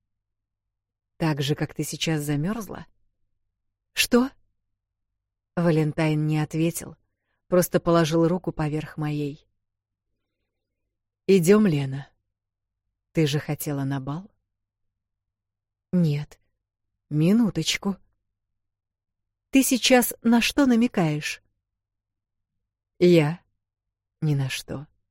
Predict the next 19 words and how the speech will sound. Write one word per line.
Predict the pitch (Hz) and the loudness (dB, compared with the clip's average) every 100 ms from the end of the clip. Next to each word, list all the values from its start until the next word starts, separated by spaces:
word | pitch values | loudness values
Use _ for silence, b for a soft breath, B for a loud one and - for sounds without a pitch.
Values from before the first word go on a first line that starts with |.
| _ _ _ _ _ 165 | _ _ _ _ _ -2
Я | 156 | 0
всегда | 143 - 160 156 | 0 -4 -2 -2
говорю | 151 147 143 147 | 0 -2 -2 -2
прямым | 170 160 139 | -2 -2 -2
текстом». | 143 - - - - 175 _ _ _ _ _ _ _ _ _ _ _ _ _ _ _ _ _ - | -6 -8 -8 -10 -10 -16 _ _ _ _ _ _ _ _ _ _ _ _ _ _ _ _ _ -2
«И | 214 | -2
сейчас | - 202 - 175 165 - | 2 0 2 2 2 2
ты | - | 2
прямым | 226 208 190 190 | 4 6 6 4
текстом | - 170 - 175 170 | 4 2 4 0 4
говоришь, | 175 170 170 | 6 4 4
что...» | - - 170 - _ _ _ _ _ _ _ _ _ _ _ _ _ _ | 0 2 0 0 _ _ _ _ _ _ _ _ _ _ _ _ _ _
«Что | - - | -12 -8
тебе | 156 165 175 | -6 -4 -2
не | 185 | -2
плевать | 175 170 165 170 165 - | -2 0 0 0 -4 -4
на | 151 | -2
Люциана | 147 147 - 151 147 151 | 0 -2 -4 -4 -2 -2
Драгона. | 151 151 147 - 165 160 | -4 -4 -6 -8 -12 -14